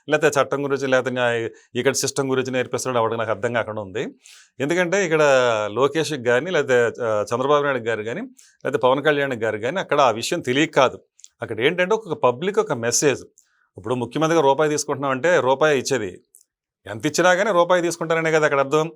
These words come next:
వాళ్ళ తెలియక కాదు కదా. అలాగే ఇక్కడ ఏంటంటే ఇక్కడ టికెట్ తీసుకుంటే, అంటే ప్రజాప్రతినిధులుగా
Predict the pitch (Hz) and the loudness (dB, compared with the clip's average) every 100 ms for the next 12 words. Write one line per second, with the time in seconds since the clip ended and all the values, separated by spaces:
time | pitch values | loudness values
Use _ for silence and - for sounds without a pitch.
0 | - - _ 131 123 147 180 170 165 165 | -16 -20 _ -2 0 0 2 4 2 4
1 | 170 180 180 _ _ _ - 135 170 160 | 2 2 -4 _ _ _ 2 2 4 0
2 | 165 170 160 160 180 156 147 135 127 120 | -2 -2 -2 -2 -2 2 4 4 4 4
3 | 117 - _ _ 147 147 214 208 175 - | 0 -4 _ _ -4 2 2 2 -6 -6
4 | 156 156 214 151 160 170 120 120 165 180 | -8 -2 0 2 0 2 0 4 4 4
5 | 175 165 160 147 147 143 165 120 | 2 -2 -4 -2 -2 2 2 2